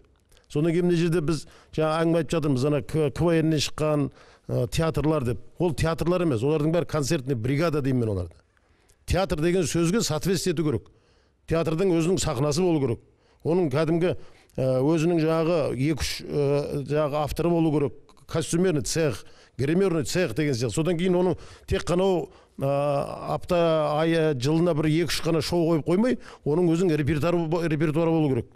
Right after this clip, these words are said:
Енді мен тағы да Алматтық, ы, қо-, сөзін қоса кетейін дегенім, мына,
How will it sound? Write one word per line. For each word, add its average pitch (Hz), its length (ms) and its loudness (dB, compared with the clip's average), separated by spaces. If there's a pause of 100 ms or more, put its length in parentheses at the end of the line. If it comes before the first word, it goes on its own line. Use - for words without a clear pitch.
(440)
Енді 170 400 0
мен 185 180 2
тағы 190 240 0
да 202 140 2
Алматтық, 202 420 -2
ы, 180 80 2 (160)
қо-, 170 480 0
сөзін 185 560 0
қоса 175 320 0
кетейін 180 300 0
дегенім, 220 320 0 (340)
мына, 165 240 0